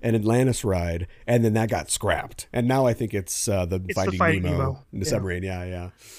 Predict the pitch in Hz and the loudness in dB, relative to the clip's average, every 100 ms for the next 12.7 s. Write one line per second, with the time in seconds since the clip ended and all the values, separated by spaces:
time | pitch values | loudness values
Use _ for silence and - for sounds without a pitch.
0 | - 269 277 277 - 247 180 180 175 190 | -2 2 2 2 0 0 2 0 0 0
1 | 180 180 214 170 165 160 180 - 190 175 | 0 0 0 0 -2 0 -2 -2 -2 -2
2 | 165 165 156 156 156 185 160 196 185 185 | 0 0 2 2 2 2 2 2 0 2
3 | 180 170 147 - 160 160 147 147 143 143 | 4 4 4 0 2 0 2 2 4 4
4 | 165 151 135 127 123 135 165 196 _ _ | 4 2 0 0 0 4 4 2 _ _
5 | _ _ _ _ _ - - 175 160 - | _ _ _ _ _ -16 2 4 4 4
6 | 180 - 233 233 254 240 190 190 185 165 | 2 4 2 4 4 2 2 2 0 0
7 | 160 156 156 147 156 143 139 131 135 123 | -2 -2 -6 -4 -4 -4 -2 -2 -4 -4
8 | 117 113 _ - - - - - 175 185 | -6 -8 _ -20 -20 -20 -12 2 2 4
9 | 196 240 247 196 202 190 185 170 156 202 | 4 6 6 6 2 2 0 0 2 4
10 | 202 170 151 - 170 165 147 131 - _ | 4 2 0 2 4 4 2 -2 -14 _
11 | - 165 156 147 - 147 139 135 170 180 | -4 0 2 0 0 -4 -4 -6 -6 -2
12 | 160 160 185 160 226 269 | -2 -2 -4 2 2 2